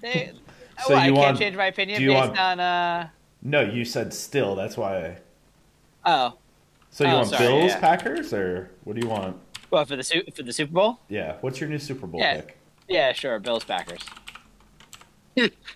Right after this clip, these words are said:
Speaker 3: He's gonna change it next week anyway.
Speaker 1: Well, yeah, I mean, I'm gonna have to if the Bills lose.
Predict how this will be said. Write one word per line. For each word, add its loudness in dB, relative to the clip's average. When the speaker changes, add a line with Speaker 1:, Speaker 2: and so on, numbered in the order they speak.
Speaker 3:
He's -2
gonna 0
change -6
it -2
next -6
week -4
anyway. -6
Speaker 1:
Well, 2
yeah, 2
I -2
mean, -2
I'm 0
gonna 0
have 0
to -6
if -8
the -12
Bills -4
lose. -4